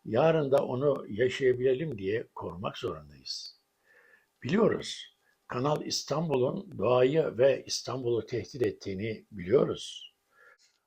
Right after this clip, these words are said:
Anlıyoruz. Bu sadece bir proje değil, bir varoluş sınavı. Hakikat açık. Bilim doğanın yok olacağını söylüyor.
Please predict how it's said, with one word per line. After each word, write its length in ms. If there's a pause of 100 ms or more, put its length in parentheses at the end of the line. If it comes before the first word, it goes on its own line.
(180)
Anlıyoruz. 920 (540)
Bu 320
sadece 580
bir 200
proje 400
değil, 360
bir 300
varoluş 720 (140)
sınavı. 560 (880)
Hakikat 720
açık. 560 (440)
Bilim 560 (100)
doğanın 360
yok 380
olacağını 540
söylüyor. 520